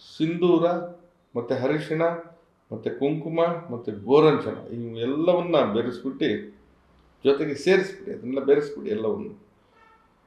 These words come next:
ನಿಮ್ಮ ಮಕ್ಕಳ ಹಳೆಯ ಬಟ್ಟೆಯಲ್ಲಿ ಕಟ್ಟಿ ಆ ಏನು ಇಬ್ಬರ ಹೆಸರು, ಅಂದ್ರೆ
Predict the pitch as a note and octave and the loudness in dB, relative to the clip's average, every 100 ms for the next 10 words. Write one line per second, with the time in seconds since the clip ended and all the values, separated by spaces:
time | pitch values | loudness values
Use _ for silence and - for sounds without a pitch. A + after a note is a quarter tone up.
0 | _ _ _ _ _ C#3+ G#3+ A#3+ A#3 E3 | _ _ _ _ _ 4 6 8 8 8
1 | E3 - - G3 G#3 G#3+ - C#3 D#3 F3 | 4 2 4 6 8 6 4 4 6 6
2 | F#3+ F3 B2 C3 - E3 D3+ D3+ E3+ G3 | 6 6 4 0 2 4 4 2 -2 -4
3 | - - - C3 - E3+ G3 - - _ | -6 -16 -2 -2 -2 -4 -4 -8 -16 _
4 | _ _ _ _ _ B2+ C3+ C3+ C3 D#3+ | _ _ _ _ _ 4 8 8 6 4
5 | F#3 F3+ C#3 G#2+ - - - - _ _ | 6 6 4 2 -2 -6 -14 -20 _ _
6 | _ _ _ _ _ _ _ _ _ _ | _ _ _ _ _ _ _ _ _ _
7 | D3 D3+ F#3+ D#3+ - - B2 C#3 C#3 | -8 2 6 6 6 -2 -2 2 4